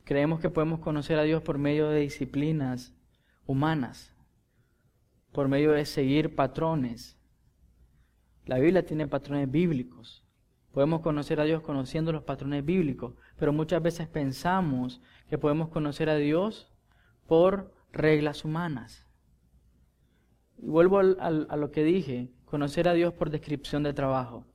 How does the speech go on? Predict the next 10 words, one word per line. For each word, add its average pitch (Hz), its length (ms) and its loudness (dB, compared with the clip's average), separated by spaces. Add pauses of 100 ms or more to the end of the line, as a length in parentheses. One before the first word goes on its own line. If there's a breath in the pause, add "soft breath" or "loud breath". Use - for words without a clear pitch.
(360 soft breath)
Ustedes 165 240 4
pueden 170 280 4
asumir 170 540 0
que 147 120 -2
yo 147 160 2
tengo 185 200 0
que 156 140 -2
leer 135 220 2
la 127 100 -2
Biblia, 135 460 -2